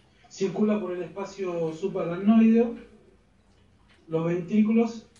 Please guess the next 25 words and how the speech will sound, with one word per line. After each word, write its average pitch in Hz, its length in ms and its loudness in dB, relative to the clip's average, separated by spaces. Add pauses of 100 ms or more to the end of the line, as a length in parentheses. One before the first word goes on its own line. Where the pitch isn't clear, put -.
(600)
y 190 140 4
el 180 120 2
canal 208 320 2
medular 175 380 0
central. 160 460 -10 (1700)
¿Dónde 262 260 -2
se 214 160 -6
produce 202 440 0
el - 40 -6
líquido 208 240 -4
cefalorraquídeo? 170 960 0 (1000)
Aproximadamente 220 720 4
el 220 80 2
setenta 202 420 -2
por 180 160 -6
ciento 220 360 0
de 180 100 0
este 202 180 -6
líquido 240 540 -2 (220)
se 233 160 2
origina 226 420 2
en 214 60 2
los 196 140 -4
plexos 202 280 -10
coloides, 214 540 -2